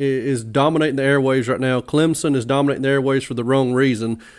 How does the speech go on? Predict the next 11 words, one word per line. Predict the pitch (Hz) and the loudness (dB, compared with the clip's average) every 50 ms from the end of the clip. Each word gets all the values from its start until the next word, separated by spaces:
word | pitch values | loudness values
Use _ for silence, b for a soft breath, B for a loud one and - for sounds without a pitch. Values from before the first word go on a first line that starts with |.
| B B B B B | B B B B B
L | 139 147 147 156 | 2 4 4 4
S | 160 151 - - | 4 2 0 -4
U, | 156 165 | -2 -2
you | 160 160 151 151 | -2 0 2 2
know, | 147 139 135 | 2 2 2
Burrow | 127 120 139 147 156 160 165 160 156 | 2 2 2 4 4 4 4 4 4
had | 139 147 143 135 123 | 4 2 2 2 0
better | 127 147 147 151 | 0 2 2 2
numbers | 139 143 147 147 147 151 151 143 123 | 2 2 2 2 2 0 0 -2 0
than | - 135 127 123 | 0 -2 -2 -2
Tua. | 123 - 147 147 143 143 143 139 139 135 | 0 0 2 4 4 4 2 2 0 -2